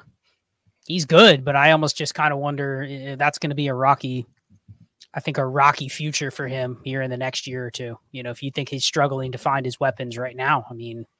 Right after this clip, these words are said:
we'll see. But yeah, it feels like it. If you put Stroud Q B four, isn't Stroud ahead of, uh, Allen on Keep Trade Cut?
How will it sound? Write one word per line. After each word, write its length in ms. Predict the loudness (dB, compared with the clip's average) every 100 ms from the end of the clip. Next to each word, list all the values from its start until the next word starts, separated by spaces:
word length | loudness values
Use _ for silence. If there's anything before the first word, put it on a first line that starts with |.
| _ _ _ _ _ _ _ -10 -2
we'll 100 | 0
see. 280 | 0 -2 -6 -16 -18 -10
But 100 | -4
yeah, 140 | -2
it 80 | 4
feels 180 | 6 8
like 160 | 6
it. 200 | 4 0 _
If 300 | -10 -8 -6
you 80 | 0
put 160 | 2
Stroud 320 | 4 6 8 6
Q 160 | 0
B 80 | 0
four, 220 | 0 2
isn't 260 | 2 0 0
Stroud 300 | 6 8 8
ahead 240 | 6 6
of, 220 | 6 6 6
uh, 240 | 6 6 _ _ _ _ 4
Allen 300 | 6 8 8
on 240 | 6 4 0
Keep 200 | -6 0
Trade 200 | 0 4
Cut? 220 | 4